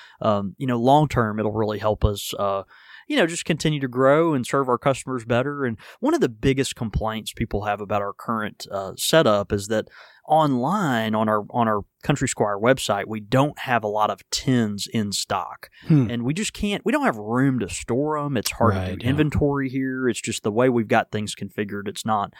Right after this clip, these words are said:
Speaker 1: uh, very practical to keeping a lot of inventory on hand. And so,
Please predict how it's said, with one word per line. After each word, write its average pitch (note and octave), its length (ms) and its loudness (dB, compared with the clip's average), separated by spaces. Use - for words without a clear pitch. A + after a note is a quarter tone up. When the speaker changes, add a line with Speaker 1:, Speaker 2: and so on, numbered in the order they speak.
Speaker 1:
uh, G#2 220 0
very G#2+ 320 0
practical G#2+ 500 0
to G#2 100 -6
keeping G#2+ 340 -2
a G#2 60 -4
lot G2+ 180 -2
of G#2 60 -8
inventory G#2 520 -4
on F#2+ 140 -10
hand. G2 460 -14
And G2+ 120 -6
so, A2+ 280 2